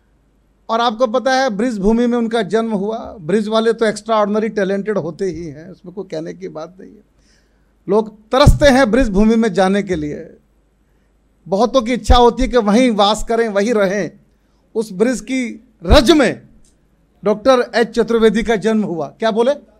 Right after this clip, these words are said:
अच्छा, अभी बैठे हो। ब्रिज वाले काफ़ी है इसका मतलब। कितने हैं ब्रिज वाले भाई? अरे वाह, वाह, वाह, तीन चार इधर भी हैं। नहीं, आपसे हमको कष्ट है, आपका जन्म वहाँ क्यों हुआ?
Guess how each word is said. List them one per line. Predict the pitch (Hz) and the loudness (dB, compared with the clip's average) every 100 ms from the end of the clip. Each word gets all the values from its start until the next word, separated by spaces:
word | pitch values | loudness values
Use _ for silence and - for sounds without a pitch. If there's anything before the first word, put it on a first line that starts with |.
| _ _ _ _ _ _ _ _ - | _ _ _ _ _ _ _ _ -4
अच्छा, | 233 277 | 2 6
अभी | 330 | 6
बैठे | 311 202 | 6 4
हो। | 143 - - _ _ _ _ _ _ _ _ _ _ _ 156 | 2 -6 -16 _ _ _ _ _ _ _ _ _ _ _ -16
ब्रिज | 147 190 | -8 -6
वाले | 185 233 | -2 0
काफ़ी | 233 165 - | 0 -4 -4
है | 269 | -6
इसका | - 180 | -6 -8
मतलब। | 110 - - | -10 -14 -14
कितने | 214 311 | -6 -2
हैं | 294 | 0
ब्रिज | 247 226 | 0 -2
वाले | 233 254 | -2 -2
भाई? | 226 359 427 _ _ _ _ _ _ _ _ _ - | -2 -6 -12 _ _ _ _ _ _ _ _ _ -8
अरे | 196 | -6
वाह, | 240 175 | -6 -10
वाह, | 208 208 | -14 -16
वाह, | 185 156 _ _ _ - | -20 -20 _ _ _ -8
तीन | 214 190 | -6 -6
चार | - 196 185 - _ _ - | -4 -4 -4 -8 _ _ -10
इधर | 185 247 | -4 -4
भी | 240 | -4
हैं। | 170 113 _ _ _ _ _ _ _ _ _ _ _ _ _ _ _ _ _ _ _ _ | -8 -10 _ _ _ _ _ _ _ _ _ _ _ _ _ _ _ _ _ _ _ _
नहीं, | 196 | -6
आपसे | 202 208 254 | -4 -2 -2
हमको | 233 226 | 0 0
कष्ट | 247 247 240 185 | -2 -2 -4 -6
है, | 123 131 | -8 -6
आपका | 160 190 240 | -6 -4 -4
जन्म | 208 247 | -4 -4
वहाँ | 247 254 | 0 -2
क्यों | - 262 202 | -2 -4 -4
हुआ? | 156 117 | -4 -6